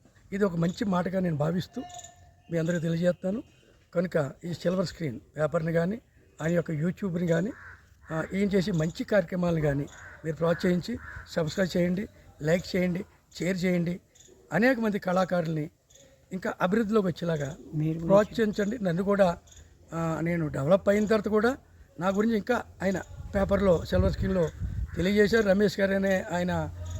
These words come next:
Speaker 1: వర్ధమాన నటుడి ద్వారా నేను ఆ పేపర్కి నేను వెళ్ళానండి. ఆ, నేను ఇంకా డబ్బులు చాలా తీసుకుంటారేమో అనుకున్నా, కానీ ఒక్క పైసా కూడా ఆశించకుండా నా గురించి, నా ఫోటో చేసి, నా జీవిత చరిత్ర రాశారండి. వారికి, ఆ పేపర్కి కృతజ్ఞత కలిగి ఉన్నాను. కాబట్టి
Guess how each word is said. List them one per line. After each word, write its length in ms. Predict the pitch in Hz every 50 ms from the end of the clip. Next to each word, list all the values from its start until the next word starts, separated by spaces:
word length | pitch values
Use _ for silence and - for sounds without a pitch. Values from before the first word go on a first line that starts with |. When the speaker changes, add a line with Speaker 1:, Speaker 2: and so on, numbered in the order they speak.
| - - -
Speaker 1:
వర్ధమాన 300 | 175 165 175 202 214 208
నటుడి 340 | 190 185 170 196 190 185 180
ద్వారా 420 | 190 190 190 196 196 175 151 143 - - -
నేను 360 | 160 185 190 170 147 131 131 - - - - - - - - -
ఆ 220 | 175 180 175 175
పేపర్కి 460 | 165 - 180 180 170 196 180 - 190
నేను 200 | 175 175 175 165
వెళ్ళానండి. 500 | 160 165 175 185 190 185 185 180 196 294 - - - - - - - - - - - - - 180
ఆ, 180 | 190 180 180 185
నేను 200 | 185 185 185 175
ఇంకా 180 | 170 - 220
డబ్బులు 340 | 208 165 170 170 170 226 220 - 202
చాలా 120 | 190 196
తీసుకుంటారేమో 560 | 175 196 170 - - 196 190 190 196 190 185
అనుకున్నా, 380 | 175 170 143 - - 180 202 - - - - - _ _ _ -
కానీ 180 | 156 175 180
ఒక్క 180 | 180 175 - 165
పైసా 280 | 143 165 160 143 185 185
కూడా 200 | 170 175 175 160
ఆశించకుండా 560 | 147 - 170 156 - - - 151 151 151 - - - - - - - - -
నా 100 | - 160
గురించి, 420 | 165 156 160 165 160 - - 185 - -
నా 80 | 175
ఫోటో 260 | 170 - 175 160 175 165
చేసి, 520 | 156 - 160 151 - - 165 160 - -
నా 80 | 165 160
జీవిత 360 | 143 135 160 165 151 - 170
చరిత్ర 180 | 156 - -
రాశారండి. 600 | 147 139 147 151 - 175 170 170 170 156 160 196 285 - - - - - - - - - - -
వారికి, 460 | 151 160 160 160 143 143 135 139 - -
ఆ 40 | 160
పేపర్కి 400 | - 170 156 151 156 156 147 160
కృతజ్ఞత 440 | - - 156 151 160 165 - 165 156
కలిగి 200 | 160 165 160 165
ఉన్నాను. 240 | 165 170 170 165
కాబట్టి 300 | 156 165 151 165 - -